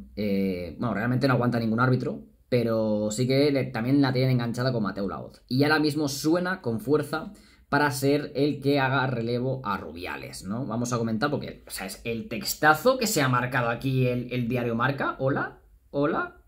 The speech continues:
hola, ¿esto qué es? ¿Biblia? ¿Qué es esto? ¿Qué es esto? Vamos a ver la parte de Mateu Laoz, por favor, venga, va. Mateu Laoz entra con fuerza, viene por aquí, ¿eh?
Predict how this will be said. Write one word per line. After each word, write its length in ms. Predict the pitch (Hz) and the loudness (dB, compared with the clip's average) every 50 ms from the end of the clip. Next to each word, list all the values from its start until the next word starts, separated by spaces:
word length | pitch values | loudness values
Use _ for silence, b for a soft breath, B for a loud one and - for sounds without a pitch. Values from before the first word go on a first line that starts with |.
| _ - | _ -2
hola, 460 | 147 151 156 175 214 - 349 339 - - | 2 2 4 2 2 0 -2 -6 -8 -10
¿esto 200 | 131 - 139 117 | -6 -4 -2 0
qué 160 | 139 180 240 | 0 0 0
es? 280 | 247 - - - - - | -2 -4 -6 -8 -10 -8
¿Biblia? 760 | 123 123 131 127 170 190 196 196 226 262 294 320 349 339 - - - - - | -8 -8 -4 0 4 4 4 4 4 2 0 -2 -4 -10 -10 -16 -20 -18 -6
¿Qué 80 | - 165 | -4 -2
es 80 | 147 151 | 0 0
esto? 380 | 151 151 - - 320 359 - b b b b b b b b b b | 0 0 -2 -8 -10 -10 -12 b b b b b b b b b b
¿Qué 100 | - 156 | 2 4
es 60 | 151 | 6
esto? 200 | 156 156 156 208 | 6 4 4 2
Vamos 200 | 175 127 131 131 | 0 0 0 2
a 60 | 127 123 | 4 4
ver 80 | 135 | 4
la 120 | 135 131 131 | 4 4 4
parte 260 | 127 127 127 127 127 | 4 2 2 2 0
de 280 | 127 127 127 127 123 | 2 4 4 4 4
Mateu 240 | 123 123 123 127 123 | 2 2 2 2 0
Laoz, 240 | 135 151 202 196 196 | 2 2 0 -2 -2
por 100 | 113 104 | -4 -2
favor, 240 | 117 135 165 160 - | 0 0 0 0 -2
venga, 140 | 120 107 110 | -2 -2 -2
va. 200 | 120 113 - B B B B B B B B B B B | -2 -4 -6 B B B B B B B B B B B
Mateu 360 | 123 135 143 135 226 233 240 | 6 8 8 10 8 8 8
Laoz 260 | 220 226 240 226 233 | 8 8 6 6 6
entra 240 | 202 196 196 185 156 | 4 4 4 4 2
con 160 | 147 139 131 | 2 2 2
fuerza, 260 | - 92 92 - - | 0 -2 -6 -6 -6
viene 160 | 87 98 98 | -4 -4 -4
por 120 | 196 85 82 | -4 -4 -8
aquí, 200 | 71 62 67 82 | -8 -8 -8 -6
¿eh? 100 | 131 | -6